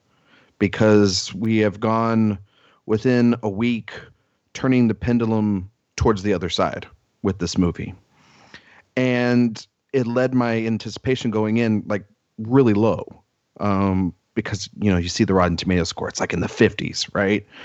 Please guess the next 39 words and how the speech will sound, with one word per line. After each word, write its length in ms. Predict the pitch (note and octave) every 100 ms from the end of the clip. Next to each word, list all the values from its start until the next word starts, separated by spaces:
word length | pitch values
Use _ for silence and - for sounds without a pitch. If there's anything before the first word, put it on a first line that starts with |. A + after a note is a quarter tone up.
| - -
And 160 | - G2+
it, 140 | G2
and, 280 | G2+ G2 -
and 280 | G#2 F#2+ E2 -
you're 200 | G#2+ F#2
like, 200 | F2+ -
"Oh 80 |
my 160 | D#3+ A#2
God, 220 | C#3+ D#3+
we 100 | A2
haven't 200 | A#2+ B2+
seen 240 | A2+ C3+ A#2+
a 40 |
movie 580 | G#2+ A2+ B2 C3 A#2+ A2+ - - - _
in 100 | B2
this 140 | B2+ A2+
franchise 520 | - A#2+ A#2 A#2+ G#2+
in 40 |
the 60 | G#2+
fifties 460 | - C3+ - A2+ -
since 220 | A#2 G#2+
the 100 | G2+
prequels." 680 | - C3 - D2 - - -
And 120 | G2+
you're 120 | G#2+
like, 200 | G2 -
"Is 160 | - -
it, 180 | -
like, 180 | B2 B2 - _
prequel 400 | - - C#3 G3
level 240 | G3+ G3+ G3+
bad? 320 | C#3 C3+ G3+
Like, 260 | F3+ A2+ E3+
oh 40 |
my 200 | F3+ E3+
God, 180 | F3 F#3
is 100 | C3+
that 120 | C3+
terrible?" 400 | D3+ F3 - F#3+